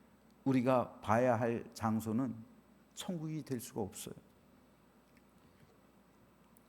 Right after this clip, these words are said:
방향을 돌이키고 변화될 때 비로소 내 삶이 바뀌고 비로소 내 영혼의 구원에 이르게 돼. 그래서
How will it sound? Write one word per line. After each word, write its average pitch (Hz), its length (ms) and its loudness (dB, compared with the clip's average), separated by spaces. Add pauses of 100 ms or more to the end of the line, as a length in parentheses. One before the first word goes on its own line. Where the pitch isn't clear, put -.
(580)
방향을 113 480 4
돌이키고 107 680 -4 (2500)
변화될 117 640 2
때 95 200 -4 (520)
비로소 113 340 2
내 110 260 6
삶이 120 320 4
바뀌고 107 580 0 (640)
비로소 98 360 -2
내 113 420 4
영혼의 107 420 2
구원에 110 540 2 (360)
이르게 110 320 2
돼. 90 240 -2 (540)
그래서 135 560 2